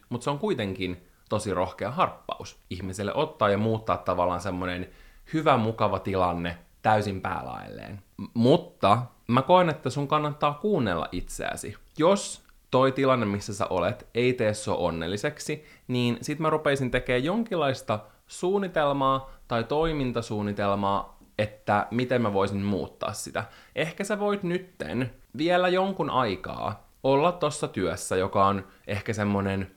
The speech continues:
mukavan turvallinen vaihtoehto. Se on ollut just se sun unelma, mikä sulla jossain hetkessä on ollut. Ja sit sä oot huomannutkin, että se ei ehkä anna sulle sitä, mitä sä toivoit, että se antaisi.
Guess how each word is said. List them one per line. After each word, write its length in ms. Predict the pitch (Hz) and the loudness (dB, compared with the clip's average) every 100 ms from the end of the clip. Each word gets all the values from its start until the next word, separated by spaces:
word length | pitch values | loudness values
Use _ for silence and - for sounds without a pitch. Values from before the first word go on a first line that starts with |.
| _ | _
mukavan 520 | 113 120 127 127 156 | 0 2 4 2 0
turvallinen 640 | 151 143 135 110 95 90 85 | -2 2 4 4 2 -2 -2
vaihtoehto. 760 | 78 73 - - - - - - | -2 -2 -6 -8 -8 -10 -16 -18
Se 120 | - 104 | -8 -2
on 100 | 107 | 2
ollut 220 | 123 131 | 4 4
just 160 | 127 | 2
se 80 | - | -2
sun 160 | 120 110 | -4 -4
unelma, 340 | 110 107 107 | -2 0 0
mikä 200 | 98 104 | -2 -4
sulla 220 | 101 117 | -4 0
jossain 400 | 135 143 - 92 | 0 0 0 -2
hetkessä 420 | 95 87 95 - 90 | -2 -6 -8 -6 -4
on 80 | |
ollut. 260 | 76 64 85 | -4 -4 -4
Ja 60 | 147 | -6
sit 160 | 180 | -6
sä 80 | - | -4
oot 140 | 185 | -2
huomannutkin, 480 | 165 151 131 117 - | 0 0 0 -2 -4
että 180 | 101 - - - | -4 -6 -20 -20
se 140 | - 107 | -4 0
ei 60 | |
ehkä 200 | 104 - - | 0 0 0
anna 240 | 107 101 | 0 0
sulle 280 | - 90 87 | -2 -4 -4
sitä, 200 | 101 92 | -6 -8
mitä 200 | 92 95 | -4 -4
sä 60 | 113 | -2
toivoit, 380 | 180 147 90 | 0 0 -2
että 180 | - - | -6 -14
se 100 | - - | -14 -12
antaisi. 400 | - - - | -12 -14 -16